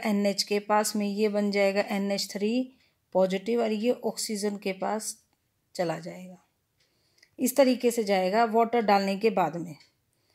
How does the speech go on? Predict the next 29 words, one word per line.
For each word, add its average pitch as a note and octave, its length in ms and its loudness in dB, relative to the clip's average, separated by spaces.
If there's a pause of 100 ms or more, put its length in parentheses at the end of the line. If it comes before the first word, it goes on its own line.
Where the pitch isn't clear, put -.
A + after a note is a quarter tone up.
(400)
अब D#4+ 200 10
इसको D4+ 520 6
हमने G3 320 2
क्या G3 220 0
करना G3 340 -2
है, G3 220 -4
ये A3+ 180 0
एक A#3 360 0
ज्विटर A#3 440 2
आयन G#3+ 280 0
बन F3+ 180 0
गया F3+ 200 -2
बेटा। F#3+ 360 -8 (1300)
क्या G3+ 140 -2
बन G3 220 -6
गया? G3+ 220 -2 (200)
ज्विटर G3 580 -2 (440)
आयन। F#3 320 -8 (800)
इसमें D4+ 280 6
से D4+ 120 6
वाटर C#4 300 8
मॉलिक्यूल C4 460 4
निकालना G3 540 2
है। A3 180 -2
एच A#3 300 -2
टू B3+ 60 0
यहाँ G#3 260 2
से F#3 160 -4
जाएगा, G#3+ 420 0